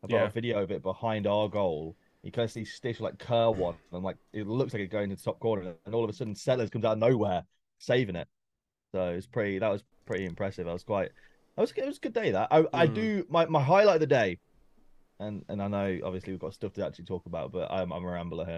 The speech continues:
Speaker 1: okay?
Speaker 2: Mm.
Speaker 1: Um, my highlight of the day was,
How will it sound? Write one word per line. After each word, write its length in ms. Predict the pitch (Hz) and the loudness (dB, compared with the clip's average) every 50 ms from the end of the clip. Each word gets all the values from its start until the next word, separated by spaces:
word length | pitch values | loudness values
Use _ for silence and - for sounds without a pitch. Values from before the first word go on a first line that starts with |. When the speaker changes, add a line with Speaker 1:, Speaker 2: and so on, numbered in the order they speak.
| 85 - | -8 -8
Speaker 1:
okay? 140 | 87 85 90 | -8 -6 -6
Speaker 2:
Mm. 300 | 127 143 139 131 120 110 - _ - - | -6 -6 -6 -6 -8 -12 -14 _ -4 -2
Speaker 1:
Um, 440 | 101 101 101 101 101 98 92 - - _ _ _ _ _ - | 0 2 2 2 0 0 -4 -6 -10 _ _ _ _ _ -4
my 140 | 110 107 107 | -4 -2 -2
highlight 440 | 101 - 135 127 123 131 131 127 - | -2 0 2 2 4 4 6 4 4
of 100 | 110 101 | 4 0
the 60 | 104 | -2
day 280 | 95 98 95 87 85 78 76 - 90 90 | -2 -2 -2 -2 -2 -4 -6 -6 -6 -4
was, 540 | 90 90 95 95 92 92 95 92 - - | -2 0 0 2 2 2 0 -2 -6 -14